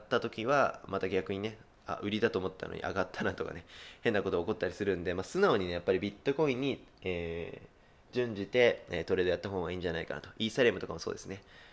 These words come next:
あの、えー、ビットメックスの銘柄とかね、見てもらえば分かるんですけど、ビットコインの値動きと、えー、それ以外のコインってね、もうほぼ一緒。もしくは、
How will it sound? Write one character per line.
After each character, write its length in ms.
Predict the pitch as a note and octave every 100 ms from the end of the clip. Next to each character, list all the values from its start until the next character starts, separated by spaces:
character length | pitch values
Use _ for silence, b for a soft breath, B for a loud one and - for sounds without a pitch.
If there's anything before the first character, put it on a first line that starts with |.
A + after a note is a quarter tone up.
| B
あ 120 | -
の、 280 | F#2+ F#2+ F#2+ - B B B B - - -
え 200 | G2+ G2
ー、 20 | F#2+
ビ 80 | A#2
ッ 20 |
ト 180 | - G3
メ 100 | A3
ッ 60 |
ク 60 | -
ス 80 | A#2+
の 80 |
銘 180 | F#2+ G2
柄 180 | G2 F#2+
と 100 | G2
か 80 | G2
ね、 100 | F#2
見 120 | G2+
て 80 | G2+
も 80 | F#2
ら 100 | F2
え 40 |
ば 120 | E2+
分 40 | F2
か 60 | F#2
る 60 |
ん 20 | F2
で 40 |
す 60 | -
け 80 |
ど、 140 | F#2 F#2
ビ 120 | G2+
ッ 20 |
ト 180 | - G#3
コ 140 | G#3 G#3
イ 40 |
ン 60 | B2
の 100 | F#2+
値 160 | G2
動 140 | F#2+ F#2
き 100 | -
と、 400 | G2+ F#2+ D#2+ - B B B
え 80 |
ー、 20 | G2+
そ 120 | C3
れ 100 | F3+
以 20 |
外 100 | D3
の 80 | F#2+
コ 140 | G2
イ 40 | F2
ン 40 |
っ 20 |
て 80 | E2
ね、 100 | E2
も 140 | E2+ F2+
う 40 |
ほ 180 | - G3
ぼ 120 | E3+
一 100 | G2
緒。 300 | - F2+ F#2+ - - -
も 100 | -
し 100 | E3+
く 120 | -
は、 320 | C3+ C3 -